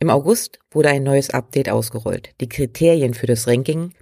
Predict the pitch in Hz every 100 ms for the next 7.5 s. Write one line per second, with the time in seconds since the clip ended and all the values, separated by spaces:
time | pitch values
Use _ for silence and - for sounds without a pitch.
0 | - 147 151 143 160 151 160 135 131 113
1 | - - - _ _ _ _ _ _ -
2 | - - 135 131 151 156 151 151 139 156
3 | 175 - 147 127 - 180 175 151 107 113
4 | 120 113 113 - - - 175 147 135 -
5 | - 117 - _ _ _ _ _ - -
6 | - - 151 196 190 185 175 170 165 -
7 | 147 139 117 113 104